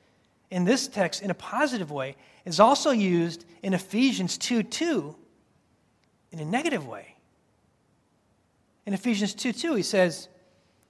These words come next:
we're reminded that before Christ saved us, we were dead in our trespasses and sins,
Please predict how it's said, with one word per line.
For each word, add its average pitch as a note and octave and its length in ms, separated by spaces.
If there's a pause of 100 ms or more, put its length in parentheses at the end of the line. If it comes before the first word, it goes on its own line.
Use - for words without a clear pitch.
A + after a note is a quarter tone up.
(340)
we're G3 160
reminded G3+ 360
that F#3+ 200
before G#3+ 320
Christ A#3 340
saved C4+ 260
us, F3 100
we A3 80
were G3+ 80
dead F#3+ 380
in C#4 60
our C#4 60
trespasses A#3 640
and B3 140
sins, D3 400